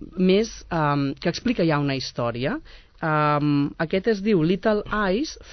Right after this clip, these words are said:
Friends in Nature, o sigui que so-, es-, el tema és els, els animals de la naturalesa, i aleshores pots anar obrint, eh, aquest llibret, aquest sí que té forma de llibret, amb sis o set pàgines,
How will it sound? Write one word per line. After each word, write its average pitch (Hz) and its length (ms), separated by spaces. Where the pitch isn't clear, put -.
Friends 208 440
in 160 220
Nature, 135 540
o - 160
sigui 131 220
que 131 100
so-, 151 320
es-, - 140
el 139 160
tema 175 400
és 202 300
els, 139 360
els 135 240
animals 143 480
de 180 80
la 165 100
naturalesa, 127 720
i 185 60
aleshores 143 480
pots 156 240
anar 170 240
obrint, 208 460
eh, 131 460
aquest 143 260
llibret, 165 440
aquest 139 240
sí - 100
que 151 80
té 147 100
forma 143 300
de 139 100
llibret, 170 560
amb 127 320
sis 135 160
o 135 60
set 131 260
pàgines, 196 480